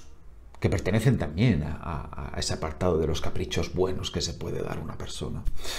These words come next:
Y creo que es la forma saludable y equilibrada. Ahí está el, el, el punto virtuoso, el término medio,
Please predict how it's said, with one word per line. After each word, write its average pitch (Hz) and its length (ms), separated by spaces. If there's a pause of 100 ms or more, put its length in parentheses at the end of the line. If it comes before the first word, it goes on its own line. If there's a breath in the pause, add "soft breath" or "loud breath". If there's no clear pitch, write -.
(600 loud breath)
Y 104 140
creo 107 260
que 104 100
es 98 140
la 95 140
forma 95 640 (280)
saludable 87 880 (300 loud breath)
y 95 180
equilibrada. - 800 (180)
Ahí 92 200
está 82 300
el, 73 160
el, 82 320
el - 140
punto 90 420
virtuoso, 80 540
el 78 100
término 82 380
medio, 82 460